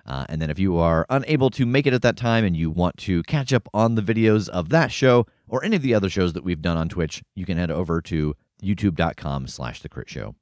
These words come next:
Uh, and then lastly, just a reminder that you've got just a few days left if you want to submit your Halloween costume or your pet costumes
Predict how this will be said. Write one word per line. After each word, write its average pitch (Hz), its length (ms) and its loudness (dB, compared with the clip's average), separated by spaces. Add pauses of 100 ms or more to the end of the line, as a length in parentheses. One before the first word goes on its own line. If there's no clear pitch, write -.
(180)
Uh, 82 220 -2
and 104 140 0
then 135 100 0
lastly, 117 640 -2
just 104 240 -4
a 135 40 2
reminder 135 360 0
that 92 160 -2
you've 95 160 -2
got 95 240 -2
just - 380 -8
a 151 60 -4
few 165 220 -2
days 156 300 0
left 110 400 -2
if 67 140 -10
you 78 120 -2
want 90 220 -2
to 101 140 2
submit 110 480 2
your 92 180 2
Halloween 131 420 0
costume 113 760 0
or 78 200 0
your 69 160 -2
pet - 320 -4
costumes 113 840 0